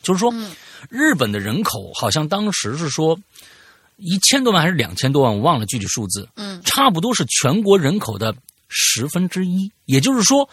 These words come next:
Speaker 1: 十个人里边有一个人投过稿。
Speaker 2: 经历过灵异事件。
Speaker 1: 但是，
Speaker 2: 嗯。
Speaker 1: 对，但是报社的旁边的朋友、亲戚往外衍生，发现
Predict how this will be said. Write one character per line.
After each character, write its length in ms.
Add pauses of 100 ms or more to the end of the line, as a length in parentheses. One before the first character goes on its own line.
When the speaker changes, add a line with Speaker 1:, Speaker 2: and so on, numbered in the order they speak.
(140)
Speaker 1:
十 560
个 120
人 220
里 100
边 160 (400)
有 300
一 220
个 140
人 220 (200)
投 320
过 200
稿。 320
Speaker 2:
经 220
历 80
过 140
灵 260
异 40
事 200
件。 260 (280)
Speaker 1:
但 180
是， 320 (260)
Speaker 2:
嗯。 220 (180)
Speaker 1:
对， 240 (840)
但 260
是 300 (680)
报 280
社 300
的 140 (1160)
旁 240
边 160
的 220
朋 360
友、 160 (280)
亲 320
戚 220 (100)
往 160
外 120
衍 240
生， 240 (320)
发 160
现 220